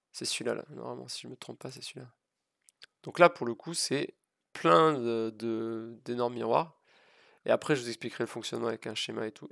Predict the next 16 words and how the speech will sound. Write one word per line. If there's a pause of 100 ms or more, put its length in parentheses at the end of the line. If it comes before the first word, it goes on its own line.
Et
là,
il
y
a
le,
le
truc
qui
va
recevoir
le
rayonnement
solaire. (1160)
Mais
donc,